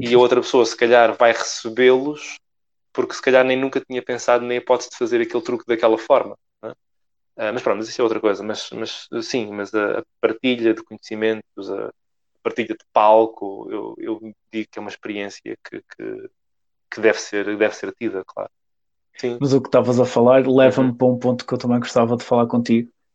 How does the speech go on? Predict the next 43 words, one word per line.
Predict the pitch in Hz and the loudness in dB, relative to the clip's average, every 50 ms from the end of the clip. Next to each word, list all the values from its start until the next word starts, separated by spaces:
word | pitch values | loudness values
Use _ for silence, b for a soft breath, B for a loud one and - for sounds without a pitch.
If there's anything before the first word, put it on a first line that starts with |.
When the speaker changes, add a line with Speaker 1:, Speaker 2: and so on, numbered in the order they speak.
| _ _ _ | _ _ _
Speaker 2:
porque | 131 120 - - 139 | -10 -8 0 2 4
eu | 131 123 | 4 4
sei | - - - - 135 127 127 127 - - 101 - _ _ _ _ | 2 -2 0 4 6 8 8 8 6 4 0 -6 _ _ _ _
Speaker 1:
Uhum. | 113 110 110 110 113 117 - | -14 -10 -10 -10 -10 -2 4
Speaker 2:
que | 143 139 135 | 4 6 6
num | 135 139 143 139 | 6 4 4 4
dos | 120 - - | 2 -2 -2
teus | - 113 107 107 | -2 -2 -2 -2
espetáculos, | - - - 120 - - 110 107 104 - - _ - 160 - | -4 -6 -6 -4 0 2 2 2 2 0 -10 _ -12 -6 -6
Speaker 1:
Uhum. | 113 107 110 110 113 120 | -6 -4 -4 -8 -4 0
Speaker 2:
e | 117 113 107 101 | 0 0 0 -2
corrijo-me | - - - - 107 101 98 - 113 110 | -8 -8 -2 0 0 0 0 -2 -4 -4
se | - - | 0 -2
eu | 107 | -2
estiver | 104 - 110 110 107 101 | -2 -2 -2 0 0 0
errado, | 101 101 - 110 95 101 107 - _ | 0 0 0 0 -2 -2 -4 -8 _
que | - | -12
eu | 110 - | -10 -10
acho | - - | -10 -12
que | - | -14
foi | - - 110 110 | -10 -8 -6 -6
o | 107 110 110 | -6 -6 -6
Ilusão | 113 117 113 - 104 104 | -6 -8 -8 -8 -10 -10
da | 107 113 110 | -8 -6 -6
Memória, | 113 113 117 117 120 127 135 | -2 0 2 2 6 8 8
Speaker 1:
O | 131 117 | 8 8
Luke | 113 113 110 - | 8 4 4 2
Germain, | 120 110 110 104 104 107 | 0 2 2 2 2 0
Speaker 2:
tu | - 139 | -2 -2
Speaker 1:
sim, | 127 107 104 | -2 0 2
Speaker 2:
tiveste | 143 131 123 139 135 131 - | 0 4 6 6 4 6 2
Speaker 1:
foi. | 147 | -2
Speaker 2:
um | 131 | -2
processo | - - - 135 131 - | -2 2 2 2 2 2
criativo | - 143 139 139 131 135 143 143 127 | 0 4 4 4 4 4 2 2 4
Speaker 1:
O | 123 | 4
Luke | 135 131 | 2 4
Speaker 2:
forte | - 139 | 6 6
Speaker 1:
Germain, | 135 139 139 127 113 110 | 6 8 8 6 6 6
Speaker 2:
com, | 110 147 139 | 4 2 4
Speaker 1:
que | 139 143 143 139 | 4 6 4 4
Speaker 2:
com | |
o | 135 | 2